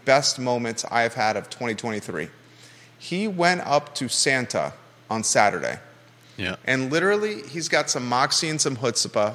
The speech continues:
Speaker 1: our oldest does.
Speaker 2: Yeah.
Speaker 1: And he went up and he gave him a big hug.
Speaker 2: Wow.
Speaker 1: And Santa goes, "Have you been good this year, young man?"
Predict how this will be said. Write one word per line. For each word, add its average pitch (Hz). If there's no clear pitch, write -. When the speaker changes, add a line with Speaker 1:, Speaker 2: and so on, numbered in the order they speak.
Speaker 1:
our 107
oldest 107
does. 90
Speaker 2:
Yeah. 95
Speaker 1:
And 127
he 123
went 143
up 165
and 143
he 131
gave 131
him 117
a 104
big 160
hug. 117
Speaker 2:
Wow. 101
Speaker 1:
And 117
Santa 156
goes, 113
"Have 120
you 117
been 110
good 139
this 120
year, 101
young 87
man?" 73